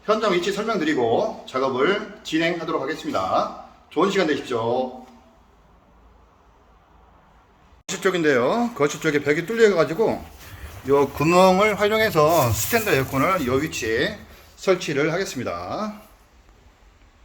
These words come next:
베란다 쪽에 뚫려있는 구멍에서 배관이 나오면 요 안쪽으로 와가지고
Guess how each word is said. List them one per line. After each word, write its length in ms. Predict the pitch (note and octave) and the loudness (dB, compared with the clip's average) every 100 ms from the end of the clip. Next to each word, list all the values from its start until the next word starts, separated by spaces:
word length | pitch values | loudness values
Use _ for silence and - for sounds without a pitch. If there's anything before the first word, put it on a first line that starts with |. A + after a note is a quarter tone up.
| - - _ _ _ _ _ _ _ _ _ _ - _ _ _ _ _ _ _ _ _ _ _ | -20 -20 _ _ _ _ _ _ _ _ _ _ -20 _ _ _ _ _ _ _ _ _ _ _
베란다 280 | G3+ G3+ F#3+ | 0 2 0
쪽에 520 | F#3+ F#3 G3 G3+ G3+ - - - - - - - - - - | 2 4 6 4 0 -6 -10 -16 -20 -16 -16 -16 -20 -20 -14
뚫려있는 520 | - A3 A#3 A3+ A3 F#3+ | -2 4 4 4 2 0
구멍에서 400 | D#3+ E3 D#3 D3 | 0 2 2 2
배관이 300 | C#3+ D3 C#3 | 2 2 4
나오면 720 | A#2 C3 B2+ A2+ B2 A#2 G2 - - - - - - - | 2 2 0 0 0 0 0 -2 -12 -16 -16 -10 -6 0
요 160 | B2+ A2 | 2 4
안쪽으로 480 | C3 G#3 A3 G3 | 2 2 4 6
와가지고 500 | D3 C#3 C3 A2 F#2+ | 6 6 4 2 0